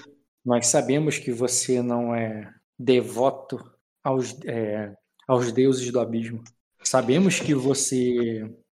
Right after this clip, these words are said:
é, almeja a morte, é, nem que seja própria. Por que você está aqui, Vilka? Pa-, por mi-, é,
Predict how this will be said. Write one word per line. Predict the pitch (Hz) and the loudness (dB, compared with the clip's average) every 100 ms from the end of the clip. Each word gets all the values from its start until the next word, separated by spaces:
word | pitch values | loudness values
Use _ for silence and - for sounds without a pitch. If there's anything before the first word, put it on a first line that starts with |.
| _ | _
é, | 117 113 | -2 0
almeja | 127 131 139 143 151 151 | 0 2 2 2 2 0
a | |
morte, | 120 117 135 - - - - _ _ _ | 0 -2 -2 -4 -10 -10 -14 _ _ _
é, | 120 107 101 101 117 127 | -8 -6 -6 -6 -6 -6
nem | 139 147 | 0 0
que | 175 | 0
seja | 165 151 151 | 0 0 0
própria. | - 127 - - - _ - - - - _ _ _ | 0 0 0 -6 -10 _ -12 -10 -10 -14 _ _ _
Por | - 156 | -4 -2
que | - 175 | 2 4
você | 147 139 | 4 0
está | 143 - | -2 -2
aqui, | 135 - 143 - _ _ _ | -6 -6 -10 -12 _ _ _
Vilka? | 123 113 - - _ _ | -6 -6 -8 -20 _ _
Pa-, | 151 156 | 0 0
por | - 147 127 | 0 0 0
mi-, | 135 151 | 0 0
é, | 123 117 110 98 - | 0 0 -4 -8 -14